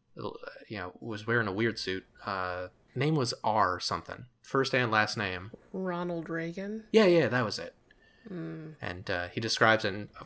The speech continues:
Speaker 1: you know, "Your experience with the military here, yeah, this, this is not, this is not a military man," kind of the way he was talking and, and everything. Isaac says, uh, "Seemed he was real concerned. He was real,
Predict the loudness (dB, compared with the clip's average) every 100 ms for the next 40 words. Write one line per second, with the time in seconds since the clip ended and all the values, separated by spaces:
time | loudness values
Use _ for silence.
0 | -2 0 2 2 2 2 0 0 -2 -2
1 | -2 -4 -2 -4 -4 -4 -4 -8 -2 0
2 | 2 0 -4 -4 -4 -2 -2 2 2 2
3 | -2 _ _ -12 -8 -6 0 2 2 0
4 | -4 -2 -2 -2 0 -2 -2 -4 -4 -4
5 | -6 -8 -8 -4 -2 -2 -4 4 6 6
6 | 6 0 -2 -8 -4 -2 -2 -2 -4 -6
7 | -10 -16 _ -2 2 2 0 -2 -2 -2
8 | -2 -2 -4 -4 -8 -6 -2 -2 -2 -2
9 | 0 -2 -2 -2 0 0 -2 -4 -2 2
10 | 4 4 0